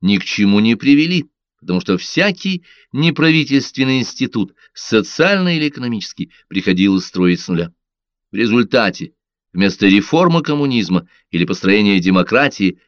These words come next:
произошло лавинообразное разрушение упорядоченной жизни. В России разрушение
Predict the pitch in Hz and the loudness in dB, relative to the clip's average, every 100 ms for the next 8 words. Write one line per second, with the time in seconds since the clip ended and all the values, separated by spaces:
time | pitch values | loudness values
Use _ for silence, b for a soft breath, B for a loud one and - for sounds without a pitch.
0 | _ - 107 101 101 90 85 90 87 85 | _ -4 -2 0 2 0 2 2 2 2
1 | 92 120 98 107 107 101 95 - 98 92 | 2 0 0 0 2 0 -2 -2 0 0
2 | 85 b b 90 85 90 85 80 - 87 | -2 b b -6 0 2 2 2 -2 -4
3 | 78 80 76 - _ _ _ _ _ _ | -4 -6 -12 -20 _ _ _ _ _ _
4 | _ _ _ _ _ _ _ _ _ _ | _ _ _ _ _ _ _ _ _ _
5 | _ _ _ _ _ 101 165 175 - 233 | _ _ _ _ _ 2 4 4 2 0
6 | 208 101 92 - - 107 113 139 135 214 | 4 4 4 0 0 2 4 4 2 2
7 | 226 202 180 170 | 0 2 2 0